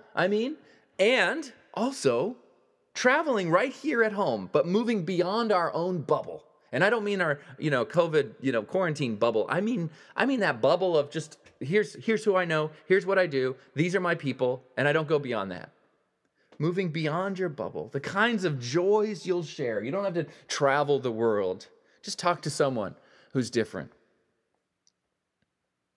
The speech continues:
Do something that's different,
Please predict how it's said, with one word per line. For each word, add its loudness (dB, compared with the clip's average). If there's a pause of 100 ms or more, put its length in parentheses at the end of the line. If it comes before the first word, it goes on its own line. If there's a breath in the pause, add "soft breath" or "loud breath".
(440)
Do 2
something -6 (800)
that's -2
different, -4